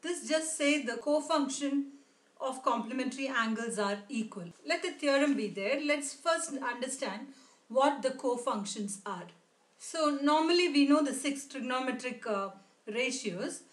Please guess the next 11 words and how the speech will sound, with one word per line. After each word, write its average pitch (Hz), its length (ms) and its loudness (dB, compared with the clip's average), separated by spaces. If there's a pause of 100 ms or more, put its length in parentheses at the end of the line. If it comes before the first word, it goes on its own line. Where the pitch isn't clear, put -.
(480)
So 330 420 -2
we 320 640 0
make 302 380 4
cofunctions 294 800 4
out 240 300 -2
of 170 180 -4
them, 220 400 -2 (760)
like 262 380 0 (320)
sine 320 680 4 (120)
and 269 240 2
cosine 233 760 0